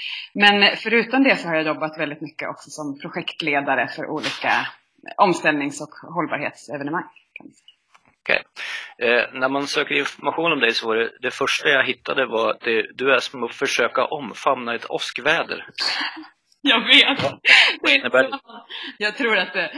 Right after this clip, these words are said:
Speaker 1: att, eh, den är syftade på att jag har,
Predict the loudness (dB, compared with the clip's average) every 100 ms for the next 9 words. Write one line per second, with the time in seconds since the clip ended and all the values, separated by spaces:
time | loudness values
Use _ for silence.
0 | -12 -10 -4 -4 -6 _ -6 -4 -4 -4
1 | -8 -12 -12 -14 -16 -10 -4 -2 -2 -4
2 | -8 -10 -10 -8 -8 -8 -4 -4 -4 -6
3 | -10 -6 -2 -2 -2 -2